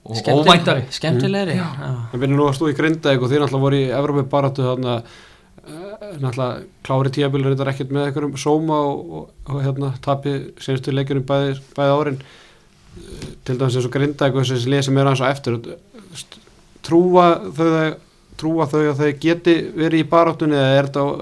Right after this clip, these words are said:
Speaker 3: kannski einum, tve-, tveimur skrefum og mikið fyrir þau?
Speaker 2: Nei, ég
Speaker 3: Hóparnir kannski minni, mega kannski við minna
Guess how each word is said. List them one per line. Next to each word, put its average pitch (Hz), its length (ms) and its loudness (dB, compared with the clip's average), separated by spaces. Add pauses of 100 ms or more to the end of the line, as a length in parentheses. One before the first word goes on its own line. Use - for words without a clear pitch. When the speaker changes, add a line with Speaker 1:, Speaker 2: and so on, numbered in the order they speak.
(240)
Speaker 3:
kannski 151 300 -4
einum, 147 220 -2
tve-, 143 180 -12
tveimur 143 240 -4
skrefum 151 460 -2
og 143 400 -8 (220)
mikið 147 200 -2
fyrir 147 160 0
þau? 110 140 -2 (260)
Speaker 2:
Nei, 165 480 -4
ég - 720 -10
Speaker 3:
Hóparnir 147 400 2
kannski 139 220 0
minni, 151 420 2
mega 135 300 0
kannski 139 260 -4
við 139 80 0
minna 143 240 0